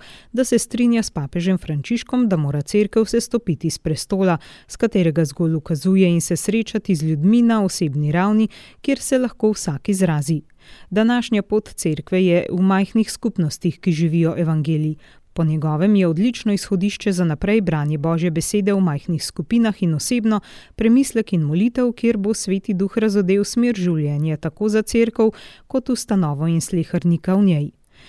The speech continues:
Za konec pogovora je novomeški škof Andrej Saje še enkrat izpostavil besede svetega očeta,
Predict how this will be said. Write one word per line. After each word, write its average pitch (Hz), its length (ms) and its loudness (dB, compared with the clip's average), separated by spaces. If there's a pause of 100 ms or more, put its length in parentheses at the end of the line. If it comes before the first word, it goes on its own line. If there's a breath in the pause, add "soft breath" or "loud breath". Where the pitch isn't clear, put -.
(160 soft breath)
Za 170 140 -2
konec 147 400 -6
pogovora 170 540 0
je 190 160 2
novomeški 190 560 0
škof - 300 -2
Andrej 190 320 2
Saje 202 320 0
še - 240 -2
enkrat 156 340 -6
izpostavil 170 680 -2
besede 180 400 -2
svetega 175 500 -2
očeta, 233 420 -2